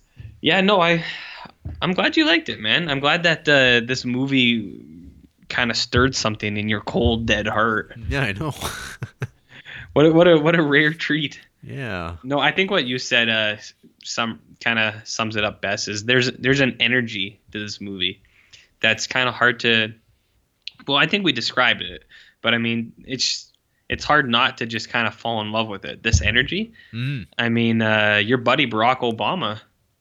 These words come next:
Speaker 1: I don't know if you know this, but
Speaker 2: Oh, <laughs> I,
Speaker 1: he
Speaker 2: I
Speaker 1: likes
Speaker 2: saw
Speaker 1: this
Speaker 2: that.
Speaker 1: movie as
Speaker 2: I
Speaker 1: well.
Speaker 2: saw that Wikipedia entry, R J.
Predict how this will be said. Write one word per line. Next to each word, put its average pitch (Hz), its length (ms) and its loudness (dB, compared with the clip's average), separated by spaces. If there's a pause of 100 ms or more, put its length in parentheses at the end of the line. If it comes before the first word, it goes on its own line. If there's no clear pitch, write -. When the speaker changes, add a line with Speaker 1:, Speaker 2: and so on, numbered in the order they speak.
(260)
Speaker 1:
I 120 80 2
don't 131 120 2
know 139 80 2
if - 100 -4
you 117 60 0
know 131 180 0
this, 110 220 0
but 107 220 -2
Speaker 2:
Oh, - 320 -8
<laughs> 120 60 -6
I, 110 100 -2
Speaker 1:
he 117 40 2
Speaker 2:
I 120 140 4
Speaker 1:
likes 131 160 4
Speaker 2:
saw 139 280 4
Speaker 1:
this 131 60 0
Speaker 2:
that. 120 200 2
Speaker 1:
movie 113 100 -4
as 123 100 0
Speaker 2:
I - 40 0
Speaker 1:
well. 123 100 -2
Speaker 2:
saw 123 140 2
that 117 220 -2
Wikipedia 117 840 -4
entry, 95 400 -8
R 92 140 -6
J. 95 320 -10